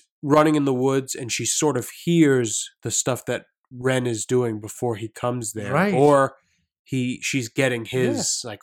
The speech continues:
Speaker 1: aura or force,
Speaker 2: Sure,
Speaker 1: something.
Speaker 2: sure.
Speaker 1: Yeah, yeah.
Speaker 2: She also
Speaker 1: That's a good point.
Speaker 2: sees the,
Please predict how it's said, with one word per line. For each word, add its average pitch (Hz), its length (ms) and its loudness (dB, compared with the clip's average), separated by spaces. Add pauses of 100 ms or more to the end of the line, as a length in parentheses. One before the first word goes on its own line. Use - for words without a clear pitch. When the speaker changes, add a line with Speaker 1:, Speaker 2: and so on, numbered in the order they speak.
(140)
Speaker 1:
aura 131 460 4
or 107 120 -6
force, 139 400 0
Speaker 2:
Sure, 220 300 2
Speaker 1:
something. 113 220 0
Speaker 2:
sure. 120 60 -2
Speaker 1:
Yeah, 117 180 0
yeah. 117 160 -2 (100)
Speaker 2:
She 214 180 2
also 185 380 6
Speaker 1:
That's 143 180 2
a 190 60 6
good - 60 -
point. 185 80 4
Speaker 2:
sees 180 300 -2 (200)
the, 165 540 0